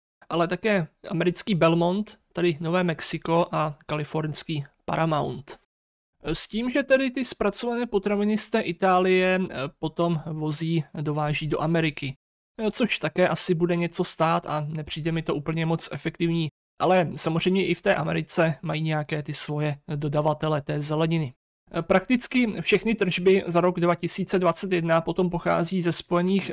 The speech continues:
států, s tím, že ty mezinárodní, to je pouhé jedno procento, takže je to tedy zanedbatelné,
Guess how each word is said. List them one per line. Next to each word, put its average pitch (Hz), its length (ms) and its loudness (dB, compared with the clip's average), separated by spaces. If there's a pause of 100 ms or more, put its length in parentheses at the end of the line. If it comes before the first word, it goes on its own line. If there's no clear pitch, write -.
států, 165 640 2 (380)
s - 160 -2
tím, 170 160 2
že 180 240 4 (160)
ty 170 100 0
mezinárodní, 170 840 2 (200)
to 160 100 -4
je 160 120 0
pouhé 151 480 2 (100)
jedno 151 540 -4
procento, 156 580 -2
takže 151 260 -4
je 160 40 0
to 160 120 -4
tedy 160 200 -2
zanedbatelné, 165 800 0